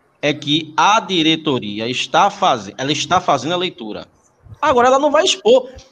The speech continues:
O diretor de futebol não vai pra rádio dar entrevista dizer que seu jogador não quer jogar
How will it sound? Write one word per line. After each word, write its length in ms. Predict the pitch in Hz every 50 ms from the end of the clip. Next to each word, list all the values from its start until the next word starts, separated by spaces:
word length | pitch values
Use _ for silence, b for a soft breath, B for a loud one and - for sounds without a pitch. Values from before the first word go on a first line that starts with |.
| B _
O 100 | - 277
diretor 340 | 240 - 294 262 - 233 240
de 60 | -
futebol 540 | - 214 214 - 156 - - 127 151 190 214
não 60 | 233
vai 160 | 180 220 269
pra 180 | 269 - 240 156
rádio 220 | 127 131 143 143
dar 60 | 147 147
entrevista 360 | 131 143 123 113 113 170 185
dizer 140 | 190 214 226
que 80 | -
seu 100 | - 240
jogador 340 | 247 262 247 247 202 165 190
não 120 | 226 269
quer 440 | - 311 170 165 180 202 - - - -
jogar 640 | - 151 151 127 117 117 123 151 160 131 131 - _